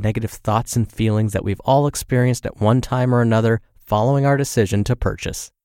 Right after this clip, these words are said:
It's a common feeling, especially when we look back at our decision and see we use no logic or factual reasoning whatsoever.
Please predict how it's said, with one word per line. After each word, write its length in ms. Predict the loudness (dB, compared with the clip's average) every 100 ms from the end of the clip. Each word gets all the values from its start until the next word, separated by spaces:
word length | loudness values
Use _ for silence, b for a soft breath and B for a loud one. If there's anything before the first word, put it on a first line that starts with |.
| _ _ _ _ -8
It's 160 | -4
a 40 | 2
common 300 | 2 4 0
feeling, 440 | -2 -4 -4 -8 -8 -6
especially 340 | -2 -2 2
when 140 | 2 4
we 80 |
look 220 | 2 0 0
back 260 | 0 0
at 80 | 0
our 100 | 0
decision 520 | -2 -4 -2 -2 -4 -8 b b
and 120 | -4
see 160 | 0 2
we 120 | 2
use 220 | 2 2
no 160 | 4 4
logic 460 | 4 2 2 -2 -4
or 160 | -12 -12
factual 420 | -4 -4 -2 0
reasoning 420 | 2 2 2 2
whatsoever. 640 | 0 -2 0 0 0 -4